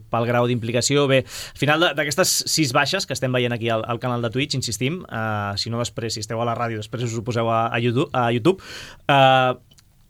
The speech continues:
és que és l'únic que venia de la temporada passada. Vull dir, els altres cinc que han sortit són futbolistes de, que, que havien arribat a aquest estiu. Eh, per tant, aquí queda aquesta, aquesta dada. Eh, per tant,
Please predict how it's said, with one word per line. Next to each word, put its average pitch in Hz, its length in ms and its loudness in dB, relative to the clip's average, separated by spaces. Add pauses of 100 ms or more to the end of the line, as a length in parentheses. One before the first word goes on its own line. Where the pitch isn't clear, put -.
(140)
és 151 160 -2
que 165 80 0
és 131 60 2
l'únic 185 220 4
que 156 120 4
venia 147 180 2
de 143 60 4
la 135 100 2
temporada 127 340 2
passada. 123 300 -2 (320)
Vull 110 160 -8
dir, 107 160 -2
els 104 160 -6
altres 139 240 0
cinc 151 240 0
que 147 60 4
han 135 100 0
sortit 143 460 -4 (100)
són 123 240 -4
futbolistes 127 560 -2
de, 131 80 4 (960)
que, 104 140 -6 (420)
que 104 80 -10
havien 117 460 -4
arribat 113 340 -2
a 123 80 2
aquest 107 220 -6
estiu. 160 240 -2 (260)
Eh, 98 140 -10 (180)
per 101 80 -12
tant, 120 220 -6 (840)
aquí 135 160 0
queda 156 160 6
aquesta, 151 300 0 (340)
aquesta 135 320 2
dada. 170 220 6 (260)
Eh, 139 840 4 (260)
per 139 160 4
tant, 180 220 2